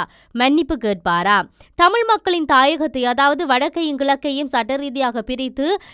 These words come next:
ஜே வி பி, அதாவது இது முதலாவது இரண்டாவது சுனாமிக்கு பின்னரான சுனாமிக்கு பொதுவான கட்டமைப்பை எதிர்த்து அனுர தனது அமைச்சு பதவியை துறந்தார். சுனாமி பொது கட்டமைப்பு எனப்படுவது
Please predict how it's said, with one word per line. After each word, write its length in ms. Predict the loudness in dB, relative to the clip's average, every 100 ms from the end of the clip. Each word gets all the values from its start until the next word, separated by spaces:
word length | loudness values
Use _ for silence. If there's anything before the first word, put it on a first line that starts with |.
| -16
ஜே 220 | -4 0 2
வி 140 | 0 -2
பி, 200 | -4 -4 -6 -6
அதாவது 400 | -2 -2 -2 -6 -6
இது 180 | -4 -2
முதலாவது 520 | 0 4 4 4 2
இரண்டாவது 460 | -4 0 0 0 -4
சுனாமிக்கு 500 | -6 -4 -2 -4 -6
பின்னரான 480 | -6 -4 2 2 2
சுனாமிக்கு 560 | -2 0 0 0 -2 -4 -6 -20 _
பொதுவான 420 | 0 2 2 0 0
கட்டமைப்பை 520 | -2 -2 -2 -4 -2 -2
எதிர்த்து 340 | -2 -4 -4
அனுர 340 | -2 -2 -2 -2
தனது 340 | -4 -4 -4 -4
அமைச்சு 360 | -2 -4 -4 -4
பதவியை 420 | -4 -6 -6 -6
துறந்தார். 500 | -6 -6 -6 -6 -8 -10 _ -6
சுனாமி 400 | 2 4 2 2
பொது 240 | -2 -2
கட்டமைப்பு 580 | -2 -4 -4 -4 -6 -6
எனப்படுவது 760 | -4 -4 -4 -4 -2 -4 -2